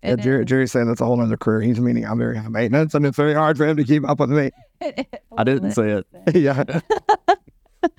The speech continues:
Speaker 2: Um, yeah, it is actually a lot. And my husband tells me every day, he's like, "I don't know how you do it. Like, how do you keep your composure?" Like, right now he's on a work trip, so I'm taking care of Luca, taking care of our two dogs that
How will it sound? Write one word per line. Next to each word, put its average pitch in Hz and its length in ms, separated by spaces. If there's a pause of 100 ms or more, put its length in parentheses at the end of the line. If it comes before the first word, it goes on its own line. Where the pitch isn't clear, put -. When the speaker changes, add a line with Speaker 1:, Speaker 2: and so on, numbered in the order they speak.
(380)
Speaker 2:
Um, 254 420
yeah, 208 380
it 226 140
is 302 200
actually 269 400
a 214 80
lot. 185 420
And 202 280 (380)
my 220 180
husband 226 320
tells 226 180
me 220 120
every 196 260
day, 214 180
he's 202 160
like, 202 180
"I 196 80
don't 196 340
know 202 160
how 190 140
you 180 180
do 175 160
it. - 120
Like, 160 180
how 196 200
do 208 80
you 214 80
keep 202 220
your 185 120
composure?" 196 680
Like, 190 280 (320)
right 226 220
now 226 220
he's 247 160
on 208 140
a 202 60
work 202 260
trip, 190 340
so 190 440
I'm 202 160
taking 190 300
care 202 160
of 196 100
Luca, 196 440
taking 190 240
care 214 140
of 208 60
our 208 120
two 226 240
dogs 202 340
that - 160